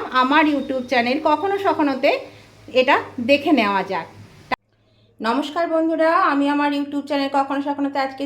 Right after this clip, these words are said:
চলে এসেছি। আশা করি আপনারা সকলে ভালো আছেন, সুস্থ আছেন। আজকে আমি আপনাদেরকে দেখাবো ঘরোয়া একটা রান্না, খুব সহজ সরল আর সমস্ত ঘরোয়া উপকরণ দিয়ে রান্নাটা কিন্তু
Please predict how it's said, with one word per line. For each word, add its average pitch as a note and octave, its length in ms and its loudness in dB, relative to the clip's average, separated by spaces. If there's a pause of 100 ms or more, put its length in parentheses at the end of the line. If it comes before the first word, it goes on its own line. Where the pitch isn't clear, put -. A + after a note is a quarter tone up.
চলে C#4 240 0
এসেছি। D4+ 300 -8 (580)
আশা B3 220 -4
করি B3+ 140 0 (120)
আপনারা B3 220 -2 (100)
সকলে B3 260 -4 (160)
ভালো A#3+ 180 0 (120)
আছেন, C4+ 220 -2 (160)
সুস্থ B3 240 -10 (180)
আছেন। C#4+ 320 -2 (500)
আজকে C4 220 -4 (120)
আমি E4+ 120 4 (120)
আপনাদেরকে D4+ 440 -4 (120)
দেখাবো B3+ 380 0 (680)
ঘরোয়া D#4+ 440 8 (120)
একটা C#4+ 240 0 (380)
রান্না, E3+ 360 -4 (500)
খুব E4+ 180 -4 (140)
সহজ C4+ 360 2 (120)
সরল A#3+ 380 2 (460)
আর G3 160 0 (240)
সমস্ত C4 340 -2 (400)
ঘরোয়া B3 380 2 (140)
উপকরণ B3 440 -2 (100)
দিয়ে B3 140 0 (160)
রান্নাটা A3+ 380 -2 (100)
কিন্তু A3+ 220 -6